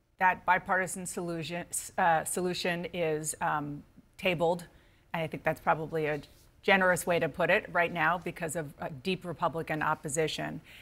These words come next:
Given that, C N N is reporting last week, uh, that the administration is considering executive action that would block migrants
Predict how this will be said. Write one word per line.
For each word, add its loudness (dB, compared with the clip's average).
Given 10
that, 4
C 0
N 0
N 2
is -4
reporting -4
last -2
week, -8
uh, -2
that 4
the 2
administration -2
is -6
considering -6
executive -4
action -2
that 6
would -2
block 6
migrants -2